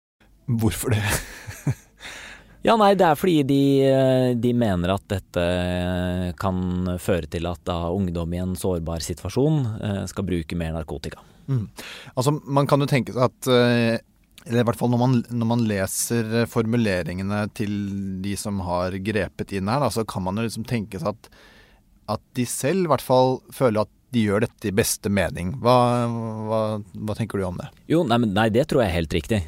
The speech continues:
Speaker 2: Altså, de, intensjonen deres er i utgangspunktet god, å prøve å holde,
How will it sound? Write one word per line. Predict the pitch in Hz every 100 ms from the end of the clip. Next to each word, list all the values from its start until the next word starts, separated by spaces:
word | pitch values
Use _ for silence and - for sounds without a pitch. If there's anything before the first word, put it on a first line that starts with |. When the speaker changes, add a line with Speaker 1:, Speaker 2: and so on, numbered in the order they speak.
| -
Speaker 2:
Altså, | 90 - 95 92 90 87 87 90
de, | 90 90 90 82
intensjonen | 92 92 - 87 117
deres | 135 82 85
er | 82
i | 85
utgangspunktet | - 82 - 90 82 85
god, | 147 139
å | 104 92
prøve | 104 90 90
å | 95
holde, | 87 85